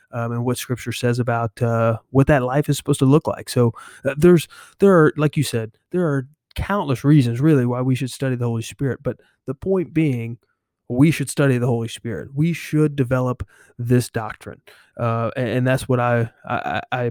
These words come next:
plan on, uh, us doing and, uh, look forward to being able to do that with, uh, with you. So, uh, you, you got a quote here from, from Thomas Oden.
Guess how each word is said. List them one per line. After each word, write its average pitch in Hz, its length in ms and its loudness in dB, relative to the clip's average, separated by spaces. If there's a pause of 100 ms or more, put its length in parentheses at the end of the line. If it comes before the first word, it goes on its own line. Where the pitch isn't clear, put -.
plan 143 280 2
on, 131 340 0 (120)
uh, 127 220 -2
us 135 180 0
doing 151 400 4 (280)
and, 117 300 -2
uh, 117 160 0
look 123 300 0
forward 127 240 2
to 120 60 -4
being 123 180 0
able 120 140 -4
to 117 40 -6
do 123 140 0
that 110 220 -6
with, 127 260 -6
uh, 117 300 -4
with 131 220 2
you. 113 180 -6 (280)
So, 143 480 4
uh, 127 160 0
you, 160 240 -2
you 170 100 0
got 160 140 0
a 147 60 -2
quote 156 280 2
here 135 240 0
from, 123 380 -8
from 123 160 -10
Thomas 135 320 -4
Oden. 120 420 -2